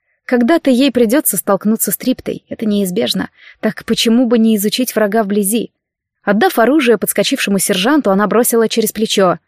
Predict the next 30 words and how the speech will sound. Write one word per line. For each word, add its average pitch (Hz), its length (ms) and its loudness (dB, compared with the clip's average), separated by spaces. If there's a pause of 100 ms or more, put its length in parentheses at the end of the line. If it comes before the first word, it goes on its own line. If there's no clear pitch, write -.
(420)
"Следуйте 233 520 2
за 240 100 2
мной, 247 220 4
граф. 196 360 0 (300)
Вам 240 300 2
нужно 233 440 2
показаться 254 600 0
нашему 262 400 2
лекарю-мастеру 247 880 2
Ульему, 185 580 0 (400)
потому 233 320 2
что 240 180 2
у 233 40 6
меня 220 320 2
есть 262 340 0
много 262 380 2
вопросов, 277 640 0 (260)
на 208 100 -2
которые 285 380 0
вы 262 120 0
должны 262 360 2
будете 254 380 0
ответить, 185 520 -2 (300)
прежде 220 340 4
чем 196 200 0
я 196 180 4
верну 220 280 4
вам 214 200 2
Таля". 160 460 0 (800)
"Даже 175 380 -2